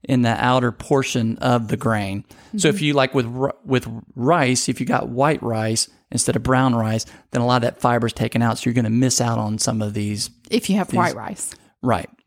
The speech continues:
Speaker 2: Right. That's not to say white rice is bad. It's definitely better than a lot of things that many people are eating. But if you want the best,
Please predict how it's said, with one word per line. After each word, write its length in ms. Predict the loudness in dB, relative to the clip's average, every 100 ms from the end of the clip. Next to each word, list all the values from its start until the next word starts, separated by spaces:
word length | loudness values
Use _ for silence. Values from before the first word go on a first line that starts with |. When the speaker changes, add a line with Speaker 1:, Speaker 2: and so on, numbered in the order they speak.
| _
Speaker 2:
Right. 220 | -2 -2 0
That's 200 | 2 2
not 120 | 0
to 40 |
say 160 | 2 0
white 240 | 2 0
rice 260 | 2 0 0
is 160 | -4 -6
bad. 640 | 0 2 2 0 0 -2
It's 160 | -2 0
definitely 380 | 0 0 -2 2
better 220 | 2 2
than 140 | 0
a 80 | -2
lot 220 | 2 2 2
of 80 | 0
things 280 | -2 0 -4
that 100 | -4
many 200 | -4 -4
people 280 | -6 -4
are 120 | -4 -2
eating. 420 | -2 -2 -6 -8 -16 -20 _
But 100 | 0
if 140 | 0 0
you 60 | 0
want 240 | 0 0
the 80 | -4
best, 720 | -2 0 2 0 -2 -6 -10